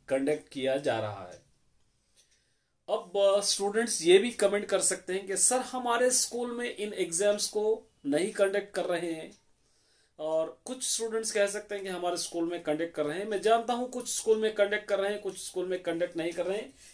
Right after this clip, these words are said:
क्योंकि गवर्नमेंट की तरफ से दो मॉडल प्रैक्टिस पेपर्स टेस्ट है, दो है, एक थर्टीन से, थर्टीन जनवरी से है,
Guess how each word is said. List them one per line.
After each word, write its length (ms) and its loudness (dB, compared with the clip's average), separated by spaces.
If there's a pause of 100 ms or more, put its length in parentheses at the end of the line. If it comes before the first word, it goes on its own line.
क्योंकि 300 -4
गवर्नमेंट 540 -2
की 80 -10
तरफ 240 -6
से 120 -4
दो 360 -4
मॉडल 360 -2
प्रैक्टिस 420 -4
पेपर्स 420 -4
टेस्ट 260 -2
है, 140 -2
दो 180 0
है, 220 -2 (260)
एक 280 -8
थर्टीन 320 0
से, 420 0 (200)
थर्टीन 300 -2
जनवरी 400 -2
से 140 -2
है, 280 -4